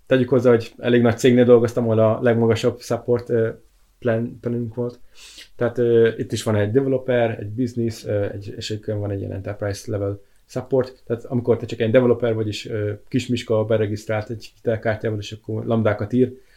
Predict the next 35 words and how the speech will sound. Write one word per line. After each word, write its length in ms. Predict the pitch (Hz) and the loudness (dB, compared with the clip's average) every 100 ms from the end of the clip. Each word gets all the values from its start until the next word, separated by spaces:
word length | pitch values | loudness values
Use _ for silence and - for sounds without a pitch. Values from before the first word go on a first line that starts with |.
| _ _ | _ _
arra 540 | 143 131 127 120 - _ | 4 6 8 6 0 _
is 260 | 165 170 - | -4 -2 -2
fognak 400 | 185 180 175 170 | 0 2 2 0
válaszolni, 600 | 175 170 - 175 165 147 | 0 0 -2 -2 0 0
viszont 320 | 123 135 127 | -2 -4 -4
akkor 280 | 127 - 135 | -4 0 0
inkább 260 | 127 113 | 2 2
abba 220 | 117 113 | 2 2
az 80 | 113 | 2
irányba 360 | 117 110 110 104 | 2 0 0 0
terelnek, 400 | 113 110 110 101 | 2 2 2 0
hogy 220 | 107 - - - | 0 -2 -12 -10
van 140 | - 101 | -4 -4
a 60 | |
fórum, 720 | 95 - 135 131 127 127 127 - - - | -4 0 2 4 2 2 -2 -12 -20 -12
menjél 300 | - 101 101 | -6 -4 -4
Stack 260 | 98 127 127 | -2 -2 2
Overflow-ra, 720 | 123 123 120 123 120 120 120 | 2 2 -2 -2 0 0 0
vagy 160 | 107 107 | -2 -2
ilyesmi. 460 | 123 - 123 120 120 _ - - - | -2 -2 -2 -2 -4 _ -20 -20 2
Tehát, 180 | 139 - | 4 6
ö, 320 | 160 143 147 147 - | 6 8 6 4 -2
o-, 140 | 185 - | -6 0
ott 240 | 175 - | 0 0
nem 240 | 147 147 131 | 0 0 2
kapsz 260 | 147 - | 0 2
annyira 600 | 156 147 143 135 135 - - - - | 0 2 4 2 0 -4 -18 -20 -18
magas, 600 | - 131 143 135 - - | -2 4 4 4 0 -4
ö, 340 | 147 131 131 | 0 2 2
support 340 | 120 143 - 139 | 0 -2 -4 -2
szolgáltatást, 600 | 143 135 135 131 131 131 | 0 0 0 0 0 2
mint 220 | 131 127 | 2 2
mondjuk 240 | 120 117 | 0 -2
egy 100 | 117 | 0
enterprise-nál, 720 | 117 113 107 123 113 117 113 | 0 0 0 0 2 2 0